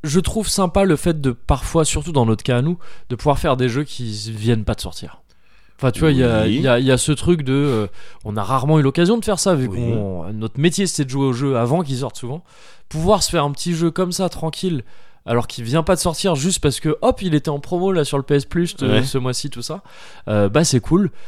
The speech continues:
Speaker 1: Je me suis laissé, euh, je me suis laissé convaincre par, euh, mon pote Max, qui, qui, qui a beaucoup joué à ce jeu-là,
Speaker 2: Ouais.
Speaker 1: euh, et qui me disait que c'était cool. Et donc voilà, je m'y suis mis et c'est effectivement très, très cool.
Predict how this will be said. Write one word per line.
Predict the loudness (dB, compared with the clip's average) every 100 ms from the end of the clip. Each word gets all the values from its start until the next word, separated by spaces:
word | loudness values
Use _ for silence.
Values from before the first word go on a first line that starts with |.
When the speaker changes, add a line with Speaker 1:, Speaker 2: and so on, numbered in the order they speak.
| -10
Speaker 1:
Je | -8
me | -4
suis | 0 2
laissé, | 2 2 4 6
euh, | 6 6 4 2 2 0 -2 -4 -4 -6
je | -4
me | -2
suis | 0
laissé | 0 0
convaincre | 2 4 2 2
par, | 0 0
euh, | -2 -4
mon | -6
pote | -6 -2
Max, | -2 -2 -6 -8
qui, | -6 -2 -2 -2
qui, | -4 0 0 -2 -6 -8
qui | -10 -10
a | -10
beaucoup | -4 -2 -2 0
joué | 2 2 0
à | -2 -2 -2
ce | -2
jeu-là, | 0 2 2 2
Speaker 2:
Ouais. | 4 4 4 2 2
Speaker 1:
euh, | 4 6 4
et |
qui | 2 0
me |
disait | 0 0
que | -2
c'était | -2
cool. | -2 -2 -4 -20 -20 _ -20 -20 -20 -20 -8
Et | 2
donc | 4 4
voilà, | 4 2 -2
je | 0 2
m'y | 2
suis | 2 4
mis | 4 4 0
et | 0
c'est | 2 2 2 0
effectivement | -4 -4 -4 -2 0 2 0
très, | -2 -2
très | 0 -2
cool. | 0 -2